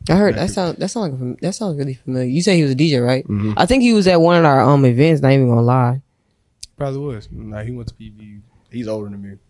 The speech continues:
Speaker 2: but he was at P V a while back. My boy Jono, he was at P V. He was at M C.
Speaker 1: M C.
Speaker 2: But he was like, we about the same age.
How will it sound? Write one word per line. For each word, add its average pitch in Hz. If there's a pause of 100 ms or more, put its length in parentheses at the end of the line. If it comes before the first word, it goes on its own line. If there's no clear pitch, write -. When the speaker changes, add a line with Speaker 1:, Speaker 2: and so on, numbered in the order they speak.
(140)
Speaker 2:
but 92
he 104
was 104
at 82
P 104
V 98
a 98
while 98
back. 101 (500)
My 101
boy 101
Jono, 110 (100)
he -
was 104
at 104
P 107
V. 104 (880)
He 113
was 104
at 98
M 101
C. 107 (460)
Speaker 1:
M 135
C. 139 (320)
Speaker 2:
But 101
he 104
was 98
like, 98
we 110
about 101
the -
same 98
age. 101